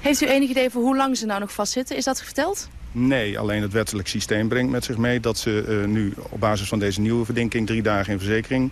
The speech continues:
Speaker 2: kunnen worden gesteld. En dan zal opnieuw, net als afgelopen vrijdag in de andere verdenking, de rechtercommissaris moeten zeggen of de aanhouding nu terecht is geweest.
Speaker 1: Nou was het voor het vorige, de vorige verdenking... stond een maximale straf op van zes jaar... het overtreden van de milieuvergunning.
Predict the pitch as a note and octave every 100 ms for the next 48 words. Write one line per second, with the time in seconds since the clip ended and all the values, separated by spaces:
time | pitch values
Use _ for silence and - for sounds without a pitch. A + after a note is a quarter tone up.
0 | - - - - C3 A#2+ A2 - - B2
1 | C3 - - - - - A2 A#2 A2 A2
2 | G2+ A2+ A#2+ C3+ A#2+ G#2+ G#2 G#2 - G2+
3 | F#2 G2 G#2 G#2 G2 G2+ G2 G2+ - -
4 | B2 A#2 A2 A2+ A#2 G#2 A2+ A2+ - -
5 | - A#2 - A#2 A2 A#2 G#2 G#2 G#2 G2
6 | G#2 G2+ G#2 A2+ - - - A2+ G2 A2
7 | G2 A2 G#2+ A2 B2 A#2 - - - D3
8 | B2+ - G2+ G#2 G2 G2 - - - -
9 | - - - - - - A3+ B3 A3 A#3
10 | A#3 - C#4+ C#4+ C4+ A3+ A3+ G#3 G3+ G3
11 | A3 A#3 C4+ B3 A3 A3 A#3+ A#3 G3+ F3+
12 | F3+ - - - - - A3+ A3 A#3 C4+
13 | C4 A#3 G#3+ G3+ A3+ G#3+ G#3 - G3+ -
14 | A3+ A3+ A3+ G#3+ C4+ C4+ B3 A#3+ B3+ B3
15 | B3+ B3+ B3+ B3+ B3+ C4 C4+ C4+ D#4+